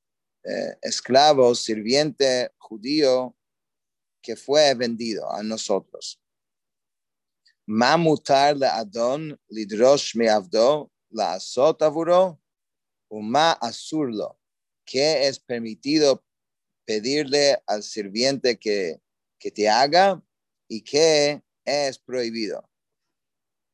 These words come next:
"Ad matai yachol ha'adon la'chazik bo ke'eved ve'od". ¿Cuánto tiempo te puedes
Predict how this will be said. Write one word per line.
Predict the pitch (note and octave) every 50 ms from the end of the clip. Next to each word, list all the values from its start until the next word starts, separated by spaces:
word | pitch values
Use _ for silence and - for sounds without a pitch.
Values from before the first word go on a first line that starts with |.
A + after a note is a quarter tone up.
| _ _
"Ad | A2+ B2 A2+
matai | A2+ A2 G#2+ G#2 - - C3 C#3+ D3+ D3+ C#3+
yachol | C3 A#2+ - - - D3 D3+ D3 C#3
ha'adon | A#2 A2 A#2 - F2+ G#2+ G2 F#2+ B2 C#3+ C#3+ C3 B2
la'chazik | A#2 A2 G#2 - - A2 G2+ - B2 D3+ B2+ G#2
bo | G2+ G#2 B2 A2+
ke'eved | - - - G2 - - C3 C#3+ C#3 D#3+ E3 E3+ - -
ve'od". | G#2+ A#2 - G2 A2 G2 E2+ - _ _ _ _ _ _ _ _ _ _ _ _ _
¿Cuánto | - - B2 C3+ C#3+ B2+ - B2 G#2+
tiempo | - - - C3+ D#3 E3 D#3 - - C#3 C3+ C3 B2+ -
te | _ A#2+ G2+
puedes | - - A#2 C3 C#3 C#3 C3+ C3+ C3 A2+ - - - -